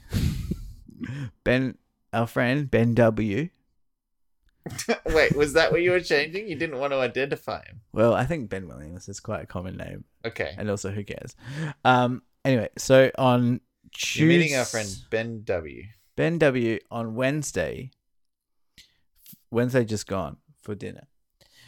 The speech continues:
Speaker 1: And so I haven't seen him.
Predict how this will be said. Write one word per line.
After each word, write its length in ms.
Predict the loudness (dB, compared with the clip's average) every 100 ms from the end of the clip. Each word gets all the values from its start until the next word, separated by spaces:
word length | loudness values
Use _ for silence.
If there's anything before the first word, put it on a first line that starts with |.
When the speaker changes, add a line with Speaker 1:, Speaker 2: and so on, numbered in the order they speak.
| -20 _ _ -4
Speaker 1:
And 400 | 0 0 -2 -2
so 140 | 0
I 80 | 2
haven't 300 | 4 2 0
seen 400 | -2 2 2 2
him. 500 | 2 4 4 4 0